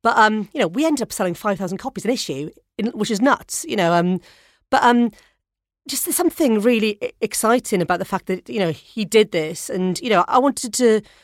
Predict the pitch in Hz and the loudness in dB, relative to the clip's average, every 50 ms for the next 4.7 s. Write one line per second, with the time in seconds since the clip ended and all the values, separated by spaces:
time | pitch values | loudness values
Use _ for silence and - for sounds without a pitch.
0 | _ _ _ _ _ _ _ _ - 202 165 - - - 220 196 165 185 175 175 | _ _ _ _ _ _ _ _ 0 0 0 -2 -4 -2 -2 0 0 0 0 0
1 | - 208 190 196 190 185 185 180 165 - 185 - - 190 180 180 - _ _ 180 | 0 -2 -2 -2 -2 -2 -2 -2 -2 -4 -6 -6 -4 -4 -6 -6 -10 _ _ -6
2 | 196 214 202 214 240 214 233 202 175 170 143 170 156 156 151 156 - 208 180 170 | -4 -2 0 -2 0 0 0 0 0 0 -2 -2 -2 -2 -2 -2 -2 -2 -4 -4
3 | 156 - - 202 - - 202 190 180 - _ - - _ - 190 170 170 170 165 | -2 -2 -2 -2 -2 -2 -4 -4 -4 -8 _ -20 -16 _ -4 -4 -2 -2 -2 -4
4 | 180 - 190 185 180 185 185 175 160 147 147 151 165 | -4 -6 -4 -4 -2 -2 0 0 -2 -2 -2 -6 -8